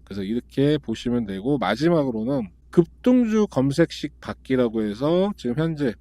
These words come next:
잘 나가는 종목들 있죠. 올라가는 그런 종목들 리스트로서 보여주는 검색기라는 프로그램이 있습니다. 그 프로그램을 스스로 매매하시는 데 도움이 될 수 있게 발송을 해드리고 있어요, 현재.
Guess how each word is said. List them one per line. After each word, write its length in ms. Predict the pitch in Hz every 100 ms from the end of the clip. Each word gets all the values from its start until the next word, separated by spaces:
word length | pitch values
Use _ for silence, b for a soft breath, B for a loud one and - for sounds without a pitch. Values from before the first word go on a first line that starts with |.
| - -
잘 240 | 131 151
나가는 420 | 117 123 160 165
종목들 520 | 143 131 139 139 135
있죠. 340 | 113 - 131 110 _ -
올라가는 640 | 117 135 143 113 113 110 b b _
그런 280 | - 180 190
종목들 760 | 151 151 156 - - 160 143
리스트로서 720 | 110 135 - - 139 131 131
보여주는 800 | 123 113 123 131 - - 247 226 - -
검색기라는 1200 | 110 127 170 165 190 - - 160 147 147 165 180 190
프로그램이 460 | 226 262 233 160
있습니다. 460 | 107 - 107 - - - -
그 80 | -
프로그램을 1000 | - - 226 226 196 170 156 180 202 233 -
스스로 480 | - 262 254 254 226
매매하시는 720 | 143 120 143 147 165 - 165
데 80 | 147
도움이 340 | - 131 139 127
될 120 | 107
수 200 | - 113
있게 420 | 95 - 95 98
발송을 600 | - 107 - 147 131 131
해드리고 360 | 170 - 113 107
있어요, 320 | - 113 104
현재. 520 | 127 131 107 104 143